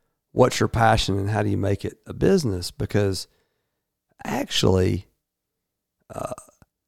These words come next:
the business can become a passion. And, and, and the business doesn't have to be that you're already in business, right? It's the business of the skills that you already have,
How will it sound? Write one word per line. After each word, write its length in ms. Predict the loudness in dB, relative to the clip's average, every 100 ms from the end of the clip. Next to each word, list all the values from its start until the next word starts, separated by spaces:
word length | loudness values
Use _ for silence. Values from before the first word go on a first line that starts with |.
| _
the 140 | -2 -2
business 680 | 4 8 8 8 4 2 -2 -8
can 140 | -4
become 340 | -2 0 0 0
a 80 | -2
passion. 540 | -4 -4 -6 -6 -8 -8
And, 140 | -8
and, 220 | -6 -6
and 140 | -4 -4
the 60 |
business 520 | -2 6 6 8 2 2
doesn't 240 | 2 2
have 140 | -2
to 80 | -2
be 140 | 0 0
that 100 | 0
you're 160 | 0
already 240 | 0 0 -4
in 120 | -6
business, 420 | -8 -12 -12 -10
right? 300 | -10 -8 -10 -14 _ _ _ _ _ _
It's 220 | -6 -4
the 120 | -6
business 840 | -6 -2 6 8 8 6 4 2 -4 -2
of 440 | 2 4 2 -4 _ _ _ _ _ _ _
the 140 | -6
skills 1000 | -4 -4 2 6 8 8 4 -4 -10 -14 -16 _
that 180 | -10 -8
you 200 | -6 -4
already 220 | -4 -6
have, 440 | -8 -12 -12 -14